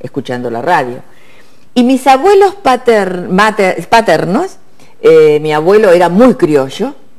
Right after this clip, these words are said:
era un criollo, este, bien criollo, él decía que su abuela había sido india de toldería, y mi abuela materna, mi abuela Filomena,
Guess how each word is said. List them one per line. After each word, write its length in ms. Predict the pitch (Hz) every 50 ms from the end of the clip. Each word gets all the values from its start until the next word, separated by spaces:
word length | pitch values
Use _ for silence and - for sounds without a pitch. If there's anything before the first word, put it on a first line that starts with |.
| - - -
era 120 | 113 131
un 140 | 127 123 117
criollo, 1300 | - - 123 131 135 143 151 156 147 - - 151 135 127 123 120 120 120 117 120 117 110 117 117 - -
este, 680 | 98 80 - - - 107 104 98 82 104 104 101 104
bien 360 | 107 139 185 214 196 170 151
criollo, 500 | 123 147 135 147 165 180 175 - 160 131
él 120 | 143 151 143
decía 320 | 135 131 - - 160 151
que 100 | - 135
su 120 | - - 127
abuela 300 | 120 139 151 160 151 135
había 200 | 123 135 - -
sido 260 | - - 151 143 135
india 260 | 143 147 151 143 143
de 100 | 135 131
toldería, 600 | 131 - 123 123 120 127 123 - 107 117 131 175 214 - - - - - - - - - - - - -
y 100 | - 240
mi 140 | 254 247 247
abuela 480 | 240 233 220 226 269 294 311 311 277
materna, 540 | 247 220 196 - - 151 - - 143 151 170
mi 80 | 180 151
abuela 260 | 127 135 143 147 151
Filomena, 680 | - - 135 135 135 147 156 151 147 151 180 240 254 -